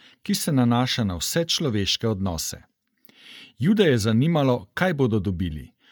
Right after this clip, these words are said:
V središču njihovih skrbi je bilo tisto, za kar so verjeli, da jim pripada: moč, spoštovanje in usluge. Toda Kristus uči, naj ne skrbimo za to, koliko bomo prejeli,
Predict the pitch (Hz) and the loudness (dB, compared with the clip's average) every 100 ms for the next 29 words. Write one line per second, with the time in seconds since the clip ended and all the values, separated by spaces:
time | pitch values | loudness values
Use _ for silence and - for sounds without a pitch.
0 | _ - - 131 113 180 202 - 139 185 | _ -8 -4 0 0 2 0 0 0 0
1 | - 135 113 - 117 107 151 165 117 110 | 0 0 0 -2 -4 -2 0 2 4 2
2 | 104 - 180 175 - 139 120 98 110 131 | 2 -2 -4 -4 -2 -4 -2 -4 -4 -2
3 | 143 - 117 107 101 135 156 135 110 107 | -4 -2 0 0 2 2 2 0 2 0
4 | 101 113 - 117 104 73 - _ - - | 0 -4 -2 -2 -2 -6 -12 _ -20 -20
5 | - 113 147 175 - - - - 104 - | -4 0 2 0 -6 -8 -8 -6 -6 -2
6 | 104 117 147 147 123 117 110 - 117 98 | 0 0 0 -2 0 2 0 -2 -2 -2
7 | 76 - _ _ - - - - - 139 | -6 -16 _ _ -20 -20 -20 -14 -4 0
8 | 127 - 208 208 165 - 120 - 165 165 | 0 2 0 2 0 -2 -2 -2 0 -2
9 | - 113 120 151 208 - 160 123 160 147 | -4 0 2 2 0 0 -2 0 0 2
10 | 120 101 - 143 139 - - 170 160 - | 2 0 0 0 0 -6 -4 0 0 0
11 | 110 110 107 101 107 117 135 127 | -2 0 0 -2 0 2 2 2